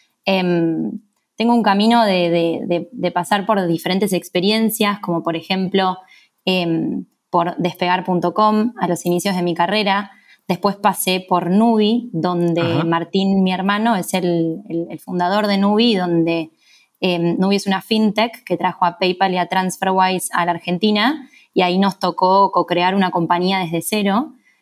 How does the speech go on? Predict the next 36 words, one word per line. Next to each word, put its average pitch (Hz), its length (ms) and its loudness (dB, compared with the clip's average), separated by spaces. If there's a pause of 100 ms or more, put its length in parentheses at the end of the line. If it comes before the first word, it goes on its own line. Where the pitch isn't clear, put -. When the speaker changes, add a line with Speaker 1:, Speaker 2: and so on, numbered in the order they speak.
(160)
Speaker 1:
Entonces 180 320 -2
fue - 120 -4
una 180 120 0
muy 185 200 0
linda 185 200 0
experiencia 196 640 0
porque, 165 460 -2 (160)
porque 165 220 -2
éramos 190 320 0
chicos 226 480 0
y, 175 240 0
y, 165 260 -2
y 175 80 -2
entendimos 175 640 -2
un 190 80 0
montón 190 380 -2
de 202 100 0
problemas 180 540 -2
de 170 40 -4
lo 165 140 -4
que 170 80 -4
esto 175 420 -4
conlleva. 196 720 -2 (500)
Speaker 2:
Claro. 120 220 -6
Speaker 1:
Em, 190 540 0 (100)
y 208 140 2
en 220 180 4
Nubi 285 600 4
nos 190 160 0
dimos 233 280 2
cuenta 240 360 2
de 214 60 -2
un 214 100 2
problema 208 420 0
muy 208 260 4
grande, 220 680 2